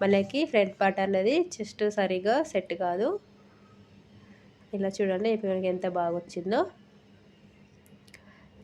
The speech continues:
రెండు డార్ట్స్ కూడా మనకి పర్ఫెక్ట్గా వచ్చాయి. వీడియో నచ్చితే లైక్ చేయండి ఫ్రెండ్స్. మా ఛానల్ని ఫస్ట్ టైమ్ చూస్తే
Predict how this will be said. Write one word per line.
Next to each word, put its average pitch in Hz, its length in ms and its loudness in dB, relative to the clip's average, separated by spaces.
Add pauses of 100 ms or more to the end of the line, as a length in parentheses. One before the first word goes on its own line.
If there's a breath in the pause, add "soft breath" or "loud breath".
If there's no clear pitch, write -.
రెండు 185 280 0
డార్ట్స్ 185 360 -2
కూడా 190 240 -2
మనకి 185 220 -4 (100)
పర్ఫెక్ట్గా 185 600 -2
వచ్చాయి. 196 380 -6 (520 loud breath)
వీడియో 202 300 6
నచ్చితే 202 300 2 (120)
లైక్ 190 280 2
చేయండి 190 340 2
ఫ్రెండ్స్. 220 320 0 (280)
మా 190 160 0
ఛానల్ని 180 500 -2
ఫస్ట్ 180 280 -2
టైమ్ 180 140 0 (100)
చూస్తే 185 300 -4